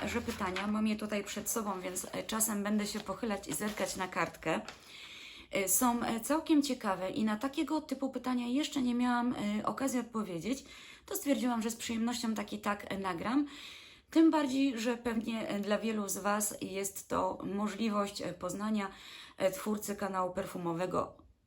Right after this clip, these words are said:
który oglądacie i jakby poczucia z nim, e, takiej, e, być może troszkę większej więzi, wspólnego gustu, być może, e, wspólnych, e, typów zapachowych.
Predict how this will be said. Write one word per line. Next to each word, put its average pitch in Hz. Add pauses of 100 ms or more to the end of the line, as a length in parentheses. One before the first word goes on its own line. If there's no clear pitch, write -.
(120)
który -
oglądacie 247 (880)
i 359
jakby 214
poczucia 196
z 185
nim, 202
e, 220
takiej, 208
e, 185
być 208
może 208
troszkę 202
większej 185
więzi, 196
wspólnego 175
gustu, 165
być 160
może, 165
e, 156
wspólnych, 151
e, 143
typów 139
zapachowych. 135